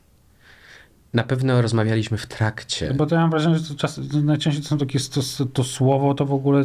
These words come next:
Speaker 2: nie jest w stanie przejść przez gardło nikomu w rodzinie.
Speaker 1: Nie. E, ono, e, mi przeszło, e, że ojciec jest alkoholikiem pierwszy raz. Po dwudziestce, ale chyba grubo po dwudziestce.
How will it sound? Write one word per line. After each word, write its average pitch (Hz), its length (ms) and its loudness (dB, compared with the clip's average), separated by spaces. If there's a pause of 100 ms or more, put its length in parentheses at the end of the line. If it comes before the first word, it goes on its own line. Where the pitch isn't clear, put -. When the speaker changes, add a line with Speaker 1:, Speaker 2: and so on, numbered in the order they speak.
(140)
Speaker 2:
nie 139 160 4
jest 135 180 2
w - 20 -12
stanie 143 240 0
przejść 139 300 -2
przez 131 160 0
gardło 104 320 0
nikomu 95 420 -4
w 95 60 -6
rodzinie. 95 380 -4 (600)
Speaker 1:
Nie. 104 160 0 (1200)
E, 127 160 -4
ono, 135 200 0
e, 120 540 0
mi 123 540 4 (200)
przeszło, 113 760 0
e, 104 200 -2
że 110 120 0
ojciec 104 160 -2
jest 110 120 0
alkoholikiem 104 760 -2
pierwszy - 380 -4
raz. 98 540 -4 (360)
Po - 80 -2
dwudziestce, 104 520 -4
ale 80 140 -2
chyba 87 180 -6
grubo 95 260 -4
po 82 120 -6
dwudziestce. 73 680 -10